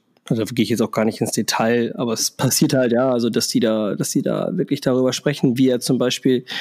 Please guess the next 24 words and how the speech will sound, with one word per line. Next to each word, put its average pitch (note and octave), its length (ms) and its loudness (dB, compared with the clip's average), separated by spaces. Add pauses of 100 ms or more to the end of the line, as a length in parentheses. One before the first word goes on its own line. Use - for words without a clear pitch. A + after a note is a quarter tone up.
(300)
noch C3+ 240 2
zwei B2+ 320 2
Zentimeter A#2+ 600 2
weiter A#2+ 600 0
den A2 420 0
Arm A#2+ 240 0
ausstrecken A#2 480 -2
kann, A#2 800 0
um A#2+ 240 0
an A#2+ 220 0
einen A#2 180 2
Ball A#2+ 200 0
zu - 140 -6
kommen A#2 280 0
und C#3+ 160 0
so C#3 100 -2
weiter C3 240 0
und A#2+ 80 -2
so - 80 -8
fort. C#3 180 0
Also C#3 140 2
es C3+ 100 2
ist C#3+ 120 0
schon, C3 260 0